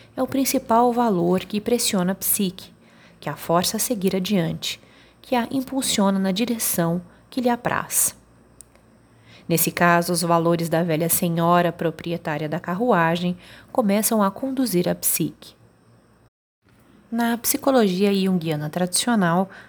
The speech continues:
a figura arquetípica do idoso é às vezes chamada de força senex. Em latim, senex significa velho.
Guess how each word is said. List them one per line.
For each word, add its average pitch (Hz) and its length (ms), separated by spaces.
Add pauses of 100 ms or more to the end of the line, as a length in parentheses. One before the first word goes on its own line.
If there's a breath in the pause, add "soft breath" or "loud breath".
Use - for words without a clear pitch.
(120)
a 277 60
figura 254 320
arquetípica - 720
do 202 100
idoso 190 560
é 233 160
às 202 180
vezes 202 460
chamada 185 560
de 180 140
força 214 560
senex. - 800 (760 soft breath)
Em 160 120
latim, 208 560 (400 loud breath)
senex 233 640
significa 240 600
velho. 165 480